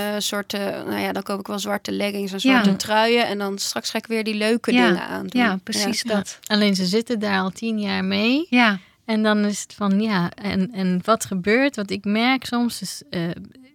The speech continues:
Speaker 3: ik ben bij hun en dan laat ze dat los. Ze nemen afscheid van. Dan hebben ze eigenlijk een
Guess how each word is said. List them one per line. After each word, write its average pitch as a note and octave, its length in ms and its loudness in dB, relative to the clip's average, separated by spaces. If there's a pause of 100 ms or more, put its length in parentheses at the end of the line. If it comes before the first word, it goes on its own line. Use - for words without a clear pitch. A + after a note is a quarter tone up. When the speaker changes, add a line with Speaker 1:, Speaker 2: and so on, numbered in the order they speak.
(120)
Speaker 3:
ik F#3 220 -8
ben A#3+ 240 4
bij A3+ 180 2
hun G#3+ 320 0
en F#3 160 -2
dan E3+ 180 2
laat G3+ 260 0
ze G3 100 -4
dat F3+ 200 -6
los. F3+ 540 -6
Ze F#3+ 60 -4
nemen A3 340 2
afscheid F#3+ 440 -4
van. F#3 320 -4
Dan F3+ 160 -6
hebben G3+ 280 0
ze G3+ 200 -2
eigenlijk F#3+ 380 -6
een F3 120 -4